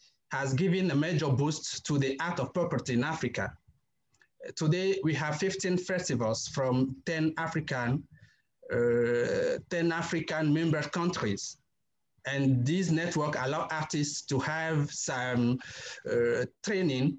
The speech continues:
in administration, production, and this network allow artists to see their creation scheduled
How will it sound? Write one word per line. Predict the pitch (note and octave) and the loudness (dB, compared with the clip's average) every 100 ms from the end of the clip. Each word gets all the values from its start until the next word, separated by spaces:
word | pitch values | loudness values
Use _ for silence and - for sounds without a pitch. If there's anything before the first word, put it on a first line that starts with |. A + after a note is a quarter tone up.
| - | -2
in | C3 | -2
administration, | C3 C3 C3+ - F3 F3 C3 A#2+ B2 | 2 2 2 0 -2 -2 0 0 0
production, | D3 C#3 E3 - A2+ A#2+ - _ _ _ - | 2 0 0 -2 0 0 -2 _ _ _ -6
and | C#3+ C#3+ | 0 2
this | F3 | 4
network | E3 E3 E3+ E3+ | 2 2 0 0
allow | C3 D#3 F3 | -2 -2 -2
artists | F3 F3+ E3+ D#3 | -2 -2 -2 0
to | C#3+ | -2
see | - G#3 | 0 2
their | D3 C3+ C3+ | 2 2 -2
creation | C#3+ D3+ F3 - B2 C3 | -2 -2 -2 -2 0 0
scheduled | - F#3 F3 F3 F3+ | -2 0 2 2 0